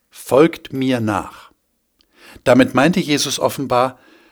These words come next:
„Macht es so wie ich, lebt so wie ich, beherzigt das, was ich euch sage, seid meine Nachfolger.“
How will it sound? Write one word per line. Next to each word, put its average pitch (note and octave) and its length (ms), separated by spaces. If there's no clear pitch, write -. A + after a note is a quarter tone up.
„Macht F#3 360
es F3+ 140
so F3+ 200
wie F3 180
ich, - 300
lebt F3 480
so F3 220
wie E3+ 180
ich, - 380
beherzigt D#3 760
das, F3+ 280
was D#3 180
ich - 160
euch C#3 180
sage, G#2 400
seid F3 420
meine C#3+ 380
Nachfolger.“ A2+ 880